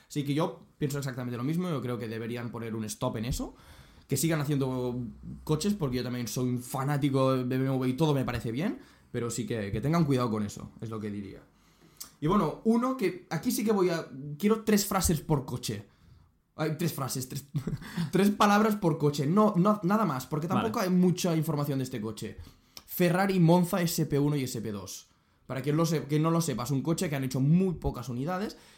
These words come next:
Speaker 1: y es un coche que han hecho S P uno, que es monoplaza, y el S P dos, que es biplaza, pero es un coche de estos exclusivos de Ferrari. ¿Era necesario esto de Ferrari? ¿Qué pensáis
Speaker 2: Mira,
Speaker 1: de Ferrari?
Speaker 2: tres palabras, ¿no?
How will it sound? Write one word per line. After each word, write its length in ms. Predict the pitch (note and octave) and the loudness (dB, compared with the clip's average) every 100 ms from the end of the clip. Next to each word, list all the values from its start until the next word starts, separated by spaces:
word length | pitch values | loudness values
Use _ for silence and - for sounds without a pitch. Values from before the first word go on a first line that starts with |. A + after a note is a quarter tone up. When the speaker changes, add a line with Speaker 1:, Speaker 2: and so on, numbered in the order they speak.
| - | -4
Speaker 1:
y 60 | |
es 60 | C3 | -2
un 80 | C3 | 0
coche 180 | D3 F#3 | 0 -2
que 80 | D#3+ | -2
han 80 | |
hecho 380 | C3+ B2 A#2+ A2+ | -4 -4 -6 -8
S 220 | - B2 B2 | -10 -6 -2
P 100 | C3+ | 0
uno, 180 | C3 G#2+ | 0 -2
que 40 | |
es 60 | B2+ | 0
monoplaza, 640 | E3 F#3 D#3+ D#3 D3+ D#3+ E3 | 0 2 0 -2 -2 -2 -2
y 120 | C3 | 0
el 100 | B2+ | 0
S 120 | B2+ C#3 | -2 -4
P 80 | C3 | -2
dos, 160 | C3+ | -4
que 80 | D3 | -4
es 160 | B2+ A#2+ | -4 -2
biplaza, 440 | B2 A2 G#2 G2 | -2 -2 -8 -12
pero 120 | B2+ C3+ | -8 -4
es 40 | |
un 140 | C#3+ C#3 | -4 -4
coche 220 | D3 D#3 | -4 -4
de 40 | |
estos 160 | C3+ D3 | -6 -6
exclusivos 600 | C3+ D#3 C#3+ E3 D#3+ G#3 - - - | -4 0 2 2 0 -2 -6 -20 -10
de 100 | - | -6
Ferrari. 520 | C3 C#3 A#2+ G#2+ G2+ - _ _ _ _ _ _ _ _ _ | -4 -4 -6 -6 -6 -10 _ _ _ _ _ _ _ _ _
¿Era 140 | F3 G3+ | 2 2
necesario 380 | F3 C#3+ E3+ G#3+ | 2 0 0 -2
esto 160 | F#3 | -2
de 80 | D#3 | -4
Ferrari? 440 | D3+ E3+ A#3 B3+ - | -4 -4 -4 -6 -4
¿Qué 100 | F#3 | -2
pensáis 300 | F3 E3 D#3 | 0 4 4
Speaker 2:
Mira, 100 | D3+ | 4
Speaker 1:
de 40 | |
Ferrari? 520 | D3 C#3+ G3+ A#3+ - - | 2 0 0 -2 -6 -12
Speaker 2:
tres 220 | - C#3 C#3+ | -4 -2 -2
palabras, 480 | B2+ F#2+ F#2+ G2 | -4 -2 -4 -4
¿no? 200 | D3+ A#3+ | -2 -2